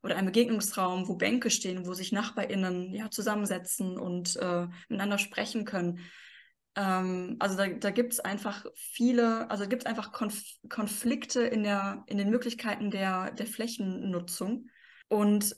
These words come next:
es ist oftmals so, dass wenn beispielsweise Parkplätze, ähm, umgebaut werden und in eine andere Nutzung überführt werden, dass da erst die Widerstände ganz, ganz groß sind, da kommt dann ein Riesenaufschrei, aber das legt sich relativ schnell wieder, erfahrungsgemäß.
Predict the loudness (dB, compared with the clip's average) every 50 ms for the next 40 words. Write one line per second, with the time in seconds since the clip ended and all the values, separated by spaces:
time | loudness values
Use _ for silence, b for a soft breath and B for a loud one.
0 | _ _ -2 0 0 0 2 2 2 2 2 4 4 4 4 2 2 0 0 0
1 | 0 0 0 2 2 2 2 0 0 -2 -4 -2 -2 -2 -2 -2 -4 -4 -4 -2
2 | -2 -2 -2 -2 -2 -2 -2 0 -2 -2 0 0 0 -2 -4 -6 -6 -4 -4 -2
3 | -2 -2 -2 -2 0 2 4 4 4 4 4 4 4 4 4 2 0 -2 0 0
4 | 0 0 0 -2 -2 -4 -4 -6 -4 -2 -2 -2 0 0 0 0 0 -2 -2 -4
5 | -6 -4 -4 -4 -4 -4 -4 -4 -4 -4 -2 -2 -2 -2 -2 -4 -4 -6 -6 -6
6 | -4 -2 0 0 0 0 0 -2 -4 -6 -8 B B B B B B B B B
7 | B B B B _ -4 0 2 4 4 4 4 2 0 0 0 2 4 4 6
8 | 6 6 4 2 2 2 2 2 0 2 4 4 6 6 4 2 2 0 -2 -2
9 | -2 -4 -2 -2 -2 -2 -2 -2 -4 -4 -4 -2 0 2 2 2 2 2 2 0
10 | 2 0 0 0 0 0 0 0 0 -2 -2 -2 -2 -2 -2 -2 2 2 2 2
11 | 2 -2 -4 -4 -2 -2 -2 -4 -2 0 0 0 0 0 0 0 0 0 2 0
12 | 0 0 0 -2 0 -2 -2 -4 -6 -8 -10 -10 -8 -6 -6 -4 -4 -4 -4 -6
13 | -8 -6 -4 -4 -2 -2 -4 -6 -8 -10